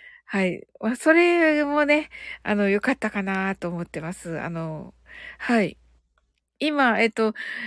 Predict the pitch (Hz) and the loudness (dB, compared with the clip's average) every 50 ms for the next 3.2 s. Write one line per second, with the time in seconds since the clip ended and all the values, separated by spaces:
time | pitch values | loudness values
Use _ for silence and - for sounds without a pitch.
0 | 226 214 208 - _ - 233 240 240 240 233 233 233 226 - _ _ _ _ _ | -10 -12 -14 -14 _ 2 4 6 6 6 6 4 4 2 0 _ _ _ _ _
1 | _ _ _ _ _ _ _ _ _ _ _ _ - 233 226 226 220 220 220 220 | _ _ _ _ _ _ _ _ _ _ _ _ -2 0 2 2 2 2 2 2
2 | 220 214 214 214 214 208 208 208 208 202 202 202 202 202 202 202 202 196 190 185 | 2 2 2 0 0 0 0 0 0 0 0 0 -2 -2 -2 -2 -4 -4 -6 -8
3 | - - - | -10 -12 -14